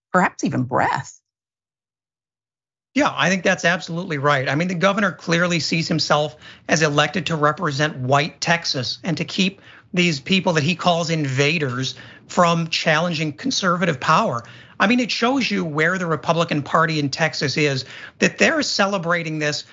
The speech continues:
Speaker 2: because they say, at least unlike Ron DeSantis, Governor Abbott didn't legally kidnap these people to send them into a hurricane.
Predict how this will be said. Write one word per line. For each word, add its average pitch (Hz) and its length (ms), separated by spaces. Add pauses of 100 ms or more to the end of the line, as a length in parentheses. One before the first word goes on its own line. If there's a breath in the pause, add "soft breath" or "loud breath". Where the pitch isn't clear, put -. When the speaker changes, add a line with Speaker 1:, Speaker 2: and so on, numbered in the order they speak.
(160 loud breath)
Speaker 2:
because 180 240
they 214 180
say, 202 240
at 170 160
least 220 420
unlike 185 440
Ron 160 300
DeSantis, 156 640 (280 loud breath)
Governor 208 340
Abbott 165 360
didn't 202 380
legally 175 420
kidnap 226 600
these 139 200
people 139 440
to 151 120
send 165 340
them 147 120
into 143 260
a 131 60
hurricane. 135 640